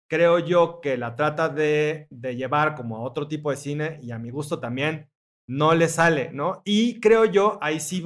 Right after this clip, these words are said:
creo que vamos a disentir, creo que para ir soltando una primer línea al respecto de Hereditary, a mi gusto Hereditary,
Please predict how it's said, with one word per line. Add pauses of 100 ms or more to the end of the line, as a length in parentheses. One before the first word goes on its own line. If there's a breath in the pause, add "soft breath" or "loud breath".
creo
que
vamos
a
disentir,
creo
que
para
ir
soltando
una
primer
línea
al
respecto
de
Hereditary, (400)
a
mi
gusto
Hereditary,